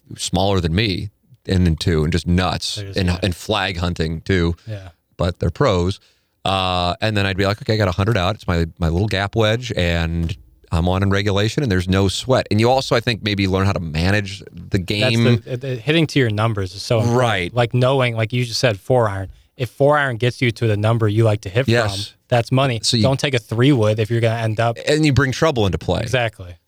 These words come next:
Speaker 1: It's just, it's, it, that's a huge part of it. And I was studying my, st-, this is, just shows the insanity that goes on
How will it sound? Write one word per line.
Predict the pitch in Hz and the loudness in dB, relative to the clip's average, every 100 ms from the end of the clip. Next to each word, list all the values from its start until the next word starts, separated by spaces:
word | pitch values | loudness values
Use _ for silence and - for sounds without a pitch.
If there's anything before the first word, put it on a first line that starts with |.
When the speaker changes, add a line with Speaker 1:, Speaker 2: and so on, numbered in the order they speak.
| - | -10
Speaker 1:
It's | - 110 | -4 0
just, | 127 - | 0 0
it's, | 110 - - | -2 -2 -2
it, | 101 | 0
that's | 123 - | 0 0
a | 104 | -2
huge | - - 135 139 120 - | -4 0 4 4 2 -2
part | 107 104 90 | 0 0 0
of | |
it. | - | 0
And | 120 | 0
I | |
was | 120 110 | 0 -2
studying | - - 165 214 139 101 | -4 0 2 2 2 2
my, | 92 | 0
st-, | - - - | -2 -6 -4
this | - - 107 | -4 -2 -2
is, | 76 - | -4 -10
just | - 73 | -8 -6
shows | - 85 80 | 0 2 2
the | 82 78 | 0 -2
insanity | - 78 - - - 101 98 95 82 - 82 82 _ _ _ _ _ | -2 -4 -2 -2 0 0 0 0 -2 -4 -6 -8 _ _ _ _ _
that | 92 92 | -4 -2
goes | 98 90 82 | 0 2 2
on | 87 85 78 78 | 0 0 0 -2